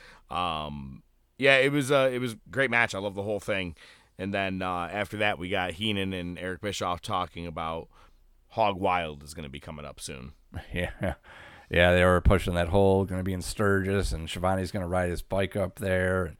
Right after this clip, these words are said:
Speaker 2: "Oh, Heenan, you should ride your, you should ride a bike up there too." Yeah, that'd be
Speaker 1: <laughs>
Speaker 2: fucking great. Um, we got, uh, another Glacier
Speaker 1: Got another
Speaker 2: promo.
Speaker 1: promo.
Speaker 2: Yeah, another Glacier
Speaker 1: <laughs>
Speaker 2: promo. Uh, we come back. The New World Order signs that, uh, Hall and Ash put up are gone.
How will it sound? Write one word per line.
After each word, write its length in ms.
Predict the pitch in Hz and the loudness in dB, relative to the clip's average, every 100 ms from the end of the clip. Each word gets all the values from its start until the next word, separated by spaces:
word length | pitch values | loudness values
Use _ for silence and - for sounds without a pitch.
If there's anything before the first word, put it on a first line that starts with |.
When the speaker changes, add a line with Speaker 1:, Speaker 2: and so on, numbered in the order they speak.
| - - - | -18 -20 -12
Speaker 2:
"Oh, 160 | - 110 | -4 0
Heenan, 280 | 95 143 104 | 4 4 2
you 120 | 110 | 0
should 160 | 123 110 | 0 2
ride 240 | 110 113 | 2 4
your, 200 | 117 110 | 4 2
you 120 | - 120 | 2 -4
should 160 | 107 | 0
ride 160 | 98 92 | 2 2
a 40 | |
bike 300 | 92 95 95 | 2 0 0
up 140 | 101 95 | -2 0
there 180 | 101 | 0
too." 320 | 92 123 107 80 | 2 4 2 0
Yeah, 120 | - | -4
that'd 160 | - - | -4 -6
be 80 | |
Speaker 1:
<laughs> 80 | 311 | -6
Speaker 2:
fucking 220 | 151 73 | -8 -10
great. 300 | - - 87 - - - - - | -10 -8 -10 -12 -20 -20 -16 2
Um, 480 | 101 107 107 104 92 - - - - | 8 10 10 8 2 -10 -20 -20 -2
we 160 | 117 | 4
got, 220 | 113 110 107 | 10 10 10
uh, 260 | 104 107 - | 8 6 4
another 320 | 101 117 131 | 6 6 6
Glacier 240 | 107 117 | 6 8
Speaker 1:
Got 120 | 135 143 | 10 10
another 240 | 165 165 | 10 10
Speaker 2:
promo. 200 | - 208 | 12 12
Speaker 1:
promo. 200 | 190 180 - _ _ _ | 10 8 4 _ _ _
Speaker 2:
Yeah, 240 | 101 117 127 | 4 4 4
another 340 | 95 101 110 | 2 2 2
Glacier 340 | 117 113 110 117 | 4 4 4 2
Speaker 1:
<laughs> 20 | |
Speaker 2:
promo. 500 | 113 104 104 104 101 - - - | 4 4 4 2 2 -6 -16 0
Uh, 460 | 98 104 101 101 104 | 6 8 8 8 6
we 40 | |
come 220 | 117 101 | 2 2
back. 180 | 101 107 | 2 2
The 80 | 101 | 0
New 140 | 107 | 2
World 300 | 113 117 107 - | 4 2 2 2
Order 300 | 120 107 107 | 2 4 4
signs 400 | - 104 104 104 | 4 4 2 0
that, 240 | 98 98 - | 0 0 -2
uh, 240 | 95 92 | 0 0
Hall 260 | 82 101 101 | 2 4 4
and 80 | 98 | 2
Ash 180 | 95 | -2
put 140 | - 110 | 0 2
up 160 | 123 | 2
are 60 | 90 | 0
gone. 480 | 90 131 131 127 | 4 6 8 6